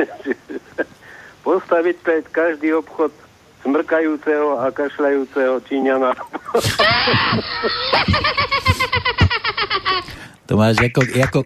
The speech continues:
Speaker 2: keď si, keď si niečo objednáš teraz, vieš, a príde ti niečo z Číny a, a, že, a vieš, jak ľudia pukajú tie pukačky, že keď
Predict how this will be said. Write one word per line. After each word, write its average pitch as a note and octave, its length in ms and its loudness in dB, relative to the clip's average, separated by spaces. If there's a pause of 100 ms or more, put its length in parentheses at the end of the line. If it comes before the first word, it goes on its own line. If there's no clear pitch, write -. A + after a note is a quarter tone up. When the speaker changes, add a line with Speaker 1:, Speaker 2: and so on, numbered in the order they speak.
(100)
Speaker 2:
keď C3 240 2
si, B2 160 4
keď C#3 240 0
si D3+ 140 -4
niečo D3 340 2
objednáš D3 560 2
teraz, A#2+ 320 0
vieš, D3 240 0
a C3 80 0
príde C3 320 0
ti A#2 160 -4
niečo B2+ 320 2
z - 80 -8
Číny C#3 400 2
a, C3 240 2
a, B2+ 260 2
že, A#2+ 300 0 (320)
a A2+ 160 4
vieš, F3+ 160 4
jak D3 160 2
ľudia D3 320 4
pukajú D3 400 0
tie B2+ 160 0
pukačky, C3+ 540 -2
že A2 180 -2
keď C#3 240 -2